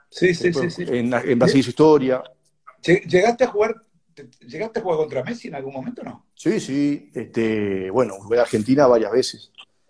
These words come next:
Speaker 1: Sí.
Speaker 2: varias veces. Y en Europa jugué con Málaga, con Málaga jugué, con Málaga,
Speaker 1: Ujú.
Speaker 2: dos
Speaker 1: Ujú.
Speaker 2: veces, sí. Con
Speaker 1: Sí.
Speaker 2: Uruguay, Argentina varias veces.
Speaker 1: Y, y, o sea, y contra Cristiano también.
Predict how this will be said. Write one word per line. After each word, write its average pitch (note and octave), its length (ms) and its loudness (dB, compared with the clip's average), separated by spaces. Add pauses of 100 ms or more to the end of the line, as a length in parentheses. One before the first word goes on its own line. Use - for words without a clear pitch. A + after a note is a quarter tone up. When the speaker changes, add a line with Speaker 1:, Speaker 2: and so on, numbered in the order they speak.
(140)
Speaker 1:
Sí. - 160 -14
Speaker 2:
varias G#2+ 220 2
veces. A2 300 -6 (320)
Y G#2 180 -4
en A2+ 80 2
Europa D3 420 6
jugué B2 500 2
con B2+ 160 -2
Málaga, D#3 540 2 (560)
con D#3+ 100 -6
Málaga D3 360 0
jugué, C3+ 260 -6 (480)
con A2+ 120 -12
Málaga, A2+ 280 -4
Speaker 1:
Ujú. A#2+ 160 -4 (720)
Speaker 2:
dos A2 140 -8
Speaker 1:
Ujú. B2 60 0
Speaker 2:
veces, A#2 260 0
sí. G#2+ 280 -10 (680)
Con C3 160 2
Speaker 1:
Sí. C3 60 4
Speaker 2:
Uruguay, C#3 180 6
Argentina D3+ 360 2
varias D3+ 180 0
veces. - 260 -8 (760)
Speaker 1:
Y, - 280 -10 (220)
y, - 40 -16
o A#2+ 100 0
sea, C#3 260 2
y B2+ 160 2
contra B2 280 2
Cristiano B2 360 0
también. A#2+ 400 -4